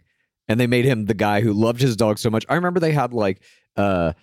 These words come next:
things where he was walking on the beach and they put a picture of the fucking dog, like, in the sky, like he was thinking about it and shit like that. They manufactured that out of nothing,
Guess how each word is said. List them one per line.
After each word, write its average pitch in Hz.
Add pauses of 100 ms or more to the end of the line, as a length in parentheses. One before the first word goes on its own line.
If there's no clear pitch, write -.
(260)
things 135
where 120
he 135
was 117
walking 113
on 110
the 101
beach 110
and 101
they 95
put 120
a 98
picture 123
of 110
the 101
fucking 104
dog, 98
like, 92
in 98
the 87
sky, 107
like 95
he 110
was 92
thinking 110
about 87
it 78
and 82
shit 78
like 80
that. 76
They 120
manufactured 127
that 117
out 113
of 98
nothing, 117